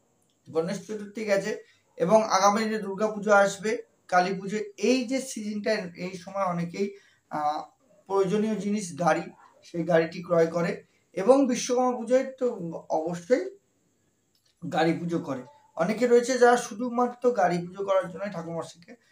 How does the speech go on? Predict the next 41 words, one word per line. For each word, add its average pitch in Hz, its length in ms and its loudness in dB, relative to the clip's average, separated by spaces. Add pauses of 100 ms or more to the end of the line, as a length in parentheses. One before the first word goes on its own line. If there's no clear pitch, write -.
(360)
booking 185 300 -6
করে। 208 180 4
আমি 185 280 0
এই 170 120 -6
ধরনের 170 340 -2
পুজো 180 220 -8
অনেক 170 280 -2 (400)
করেছি, 214 500 -4 (320)
এ-, - 140 -20 (100)
এবছর 202 420 2
অনেকেই, 196 540 -2 (280)
আহ, 156 60 -2
এই 165 260 0
ধরনের 180 300 0
কর্ম 151 280 -4
করবে। 135 260 -12 (120)
তাহলে 165 180 -2
আজকের 170 320 -2
video 185 240 -8
শুরু 214 220 -10
করব। 240 240 6 (460)
হর 196 140 12
হর 254 200 12
মহাদেব, 262 340 6
আপনারা 233 240 2
দেখছেন 214 340 -6
পুজোর 208 260 2
আসর 202 300 2
Bengal 196 360 -4
YouTube 196 280 -10
channel, 196 320 -4 (240)
আর 175 120 0
আপনাদের 202 360 4
সঙ্গে 202 480 -4
রয়েছে 196 260 -2
আপনার 185 220 -2
YouTube-এর 214 500 -4
একমাত্র 208 400 -2
ঠাকুরমশাই 196 560 -10
দেবজিৎ 156 540 -4
চক্রবর্তী। 147 580 -10